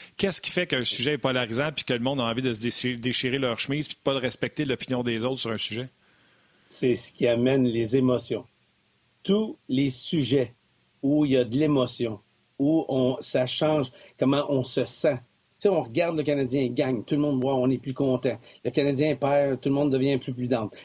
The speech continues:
Speaker 2: Le masque, pas de masque. Euh, c'est, c'est, c'est polarisant parce que ça implique beaucoup au niveau de nos émotions. Quand ça nous, ça nous touche pas de façon émotionnelle, là, ben,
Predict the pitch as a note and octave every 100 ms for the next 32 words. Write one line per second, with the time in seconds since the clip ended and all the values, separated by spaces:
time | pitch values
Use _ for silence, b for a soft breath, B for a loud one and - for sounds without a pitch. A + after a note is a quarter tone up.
0 | - D3+ D#3+ D#3+ D3 - - F#3 D#3+ D#3
1 | C3+ A#2+ - _ _ _ C#3 C3+ C3+ -
2 | _ - D#3 B2+ - - C#3+ - _ -
3 | D3 F3 F3+ D#3+ C3 C#3+ F#3+ - b _
4 | - D#3 - F#3 - D3 C#3 B2+ - G3+
5 | - - A#2+ A2+ F#3+ C3 F#3+ F#3+ C#3 C3+
6 | B2 D3 B2 A#2+ A#2+ A2+ C#3+ B2 - A2+
7 | B B _ - G3 A#3 A3+ _ - C#3+
8 | D3 D#3 D#3+ - G#4+ D3+ C3+ C#3 - G#3+
9 | - F#3 F3 - B2 G#2+ A#2+ C#3 B2+ C3+
10 | B2+ B2 B2 D#3+ F#3+ E3 - _ B B
11 | - B2+ C3